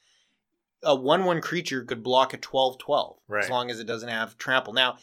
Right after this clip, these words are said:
Speaker 1: it would die, but again, every action in this game, the f-, last action done is the first to be
Speaker 2: First.
Speaker 1: resolved. So if I, I can block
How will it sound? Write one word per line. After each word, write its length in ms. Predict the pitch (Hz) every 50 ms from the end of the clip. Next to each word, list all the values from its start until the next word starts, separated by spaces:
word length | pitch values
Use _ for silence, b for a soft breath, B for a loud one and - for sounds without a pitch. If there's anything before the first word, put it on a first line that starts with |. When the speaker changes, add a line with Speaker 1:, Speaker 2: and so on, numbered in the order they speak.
| b b b b b
Speaker 1:
it 180 | 185 190 - 208
would 420 | 180 175 170 147 131 120 117 -
die, 720 | - 151 156 175 196 208 160 90 82 85 87 98 151 214 233 _ _ _ _ _ _
but 100 | - 135
again, 440 | 127 127 147 165 170 156 147 156 160 - _ _ _
every 440 | - 170 190 185 196 208 196 185 175
action 380 | 165 160 165 165 - - - 170
in 80 | 160 151
this 180 | 143 123 -
game, 500 | - - 147 139 135 131 127 127 131 135 - _ _ _ _ _ _ _ _ _ _ _ _ _ _ -
the 120 | - 139
f-, 180 | 123 - - - - 156
last 440 | 135 131 127 131 147 147 - -
action 520 | 165 147 143 139 - - - 156 135 127 117
done 420 | 123 120 117 107 107 107 107 - - _
is 280 | - 131 120 110 104 -
the 80 | 117
first 360 | 113 - - 131 120 117 - 104
to 60 | 123
be 120 | 135 139 131
Speaker 2:
First. 100 | 127 135
Speaker 1:
resolved. 460 | 135 131 247 277 254 117 80 - _ _ _ _ _ _ _ _ _
So 220 | - - 196 165
if 200 | 170 170 160 -
I, 240 | 180 175 175 185 - -
I 120 | 156 151
can 280 | 151 - 165 151 139 123
block 760 | 117 131 135 127 127 127 139 165 220 240 226 - - -